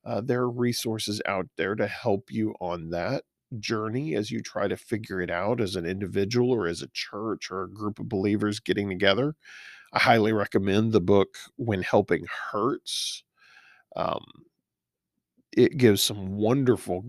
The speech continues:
scripturally grounded guidance on how to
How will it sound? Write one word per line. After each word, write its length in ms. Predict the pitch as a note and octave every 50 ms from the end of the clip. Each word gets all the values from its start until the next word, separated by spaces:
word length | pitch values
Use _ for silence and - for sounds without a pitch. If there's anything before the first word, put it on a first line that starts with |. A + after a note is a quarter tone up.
| C3 B2 - _ _ -
scripturally 960 | - - - - - - - - - E3 F3 E3+ - - - C3+ B2 B2
grounded 960 | A2 F#2+ G#2 - - A2+ G#2+ G#2 G#2 A2+ B2+ C#3+ C3 A2+ A2+ G2 F2 G2 A#2+
guidance 880 | A#2 A2 F#2 F#2+ A2+ C3+ C3+ A2+ F2 E2+ C#2 G#1 - - - - - - - - - - - - - _ _ _
on 140 | - A#2+ A#2
how 160 | G#2+ B2 B2
to 80 | A2